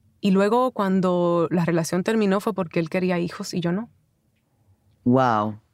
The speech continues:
Speaker 2: Es que qué tema, qué tema, claro.
Speaker 1: Ujú. Y,
Speaker 2: Y
Speaker 1: y
Speaker 2: entonces
Speaker 1: hablando
Speaker 2: ahí ya.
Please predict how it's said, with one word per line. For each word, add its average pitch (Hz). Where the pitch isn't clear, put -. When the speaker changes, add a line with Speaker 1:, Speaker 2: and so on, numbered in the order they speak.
Speaker 2:
Es 135
que 143
qué 151
tema, 147
qué 143
tema, 123
claro. 120
Speaker 1:
Ujú. 208
Y, 202
Speaker 2:
Y 151
Speaker 1:
y -
Speaker 2:
entonces 190
Speaker 1:
hablando -
Speaker 2:
ahí 123
ya. 123